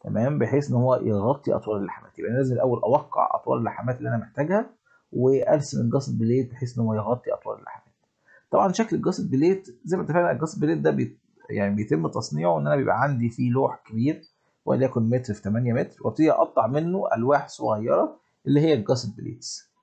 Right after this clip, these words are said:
مثلًا جاست بليت عشرين سنتي في تلاتين سنتي، عشرين سنتي، آه، في، في خمسة وعشرين هكذا. فبالتالي لازم يبقى اشكال الجاست بليت شكل،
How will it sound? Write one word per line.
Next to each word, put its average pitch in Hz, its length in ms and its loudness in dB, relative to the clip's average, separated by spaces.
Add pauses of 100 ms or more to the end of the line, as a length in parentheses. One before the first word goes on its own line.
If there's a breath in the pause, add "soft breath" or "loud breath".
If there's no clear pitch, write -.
مثلًا 131 460 -2
جاست 117 280 0
بليت 117 300 0 (380 soft breath)
عشرين 117 320 -2
سنتي 110 320 0
في - 60 -18
تلاتين 104 300 -6
سنتي، 110 360 -4
عشرين 113 280 -4
سنتي، 113 480 -4 (320 soft breath)
آه، - 220 0
في، 85 340 0
في - 100 -16
خمسة 110 300 0
وعشرين 107 520 -4
هكذا. - 360 -4 (600 soft breath)
فبالتالي 127 300 4
لازم 190 300 2
يبقى - 520 0
اشكال 170 480 0
الجاست 135 380 -2
بليت 139 520 0 (180)
شكل، - 360 -2